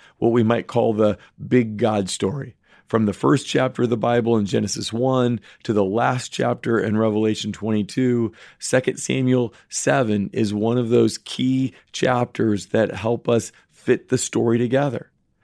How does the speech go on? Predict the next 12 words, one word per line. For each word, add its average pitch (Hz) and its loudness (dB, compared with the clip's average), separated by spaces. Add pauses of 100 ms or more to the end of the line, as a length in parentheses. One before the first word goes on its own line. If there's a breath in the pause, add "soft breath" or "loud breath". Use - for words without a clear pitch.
(220 soft breath)
And 151 2
it - 2
helps 131 0
us 120 2
understand 120 0 (220 loud breath)
who 151 4
Jesus 135 0
is 127 0 (120)
and 113 0 (240 soft breath)
why 120 0
he 135 0
came. 143 -4